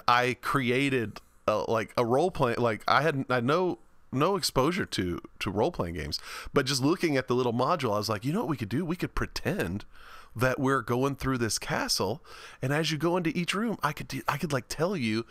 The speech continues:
what you see, and it'll be this fun, like, pretend game," you know?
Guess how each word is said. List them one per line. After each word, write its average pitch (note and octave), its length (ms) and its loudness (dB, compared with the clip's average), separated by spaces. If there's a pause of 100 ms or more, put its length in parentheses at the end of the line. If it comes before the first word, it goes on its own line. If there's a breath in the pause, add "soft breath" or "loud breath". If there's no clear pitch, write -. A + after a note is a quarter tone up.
(220 loud breath)
what C3 240 -2
you C#3+ 100 0
see, F#3+ 460 0 (180 loud breath)
and D3 120 2
it'll D#3+ 120 2
be F3 120 -2
this F3+ 220 2
fun, F#3 440 0
like, D3 200 2
pretend G#3 520 0
game," - 420 -4
you C3 120 4
know? G#2+ 180 2